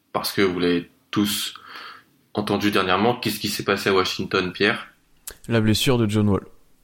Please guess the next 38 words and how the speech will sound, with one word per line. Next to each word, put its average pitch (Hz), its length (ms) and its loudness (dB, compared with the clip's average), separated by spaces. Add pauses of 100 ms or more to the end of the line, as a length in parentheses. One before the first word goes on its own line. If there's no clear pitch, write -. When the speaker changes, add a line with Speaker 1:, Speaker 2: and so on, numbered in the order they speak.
(120)
Speaker 1:
Exactement. 95 600 -4
Le - 160 -6
lancement, 113 640 2 (100)
voilà. 101 260 -2 (100)
Le... - 480 -6
Et 95 140 0
donc, 95 320 0
euh, 87 200 2 (480)
on 104 100 0
va 104 40 -2
parler 98 240 2
de 92 60 -6
ça, 123 420 2 (560)
et 92 460 4
parce 107 160 0
que 107 80 0
l'absence 95 640 2
va 101 60 0
quand 101 160 0
même 98 240 0
être 95 180 -2
d'une 92 260 -6
durée 95 540 0 (420)
signifiante, 123 640 2
donc, 90 220 -4
euh, 90 140 2
ça 92 240 -2
va 95 40 2
être 95 100 -2
intéressant 95 360 -2
de 92 60 -6
voir 90 180 -2
ça 101 240 0
et 95 60 0
d'évaluer 90 360 0
un 90 80 -2
petit - 140 -10
peu 92 280 2